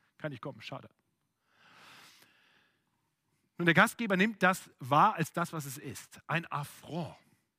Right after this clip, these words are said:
Ein Ablehnen der Einladung, ein anderes mehr wertschätzen, andere Priorität machen, Pläne machen, ohne wirklich auf das zu achten, was der Hausherr angeboten hat, wozu er eingeladen hat.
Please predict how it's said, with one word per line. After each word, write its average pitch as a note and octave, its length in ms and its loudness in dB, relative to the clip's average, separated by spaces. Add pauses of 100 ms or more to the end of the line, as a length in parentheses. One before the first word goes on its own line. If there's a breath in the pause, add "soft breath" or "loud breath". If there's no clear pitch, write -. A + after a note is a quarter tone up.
(600 soft breath)
Ein F3+ 400 4 (580)
Ablehnen F#3 600 2
der D3+ 180 0
Einladung, C3 480 -2
ein F3 340 2
anderes A#3 580 0
mehr F#3 380 2
wertschätzen, - 840 -2
andere B3 320 0
Priorität G#3 640 0
machen, D3+ 260 -2
Pläne C4+ 380 4
machen, G3+ 340 2 (160)
ohne A#3 460 4 (180 soft breath)
wirklich G3 440 0
auf E3 120 -4
das G#3+ 400 0 (220 soft breath)
zu - 240 -4
achten, C3+ 580 2 (160 soft breath)
was E3 160 -2
der D3 200 0
Hausherr D#3 520 0 (280 soft breath)
angeboten D3 680 -2
hat, F#2+ 140 -14
wozu C#3 240 0
er F3 140 2
eingeladen E3 600 2
hat. - 160 -20